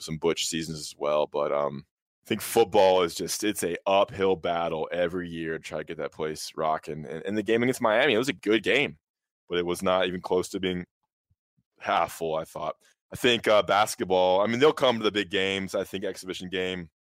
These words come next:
understandable. You know, look, uh, Late Night with Roy was packed.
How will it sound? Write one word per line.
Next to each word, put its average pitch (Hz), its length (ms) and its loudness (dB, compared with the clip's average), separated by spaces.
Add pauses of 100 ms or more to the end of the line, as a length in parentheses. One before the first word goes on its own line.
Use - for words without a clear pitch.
(580)
understandable. 87 920 -2 (480)
You 113 140 0
know, 110 80 4
look, 117 320 2 (180)
uh, 90 180 -4
Late 104 160 0
Night 107 80 0
with 107 160 -2
Roy 101 220 2
was 78 100 -12
packed. - 540 -4